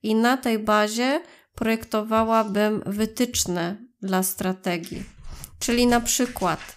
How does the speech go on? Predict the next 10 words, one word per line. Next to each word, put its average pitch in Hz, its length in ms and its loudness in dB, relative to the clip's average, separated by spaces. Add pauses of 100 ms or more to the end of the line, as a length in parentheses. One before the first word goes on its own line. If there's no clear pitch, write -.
(460)
e, 185 200 2
w 185 40 -2
strategii 220 880 0
zakupów 214 560 -4
możemy 208 420 0
sobie, 196 560 0 (460)
organizacja 269 680 2
dąży, 226 420 2
powiedzmy, 208 640 -2
do 98 420 0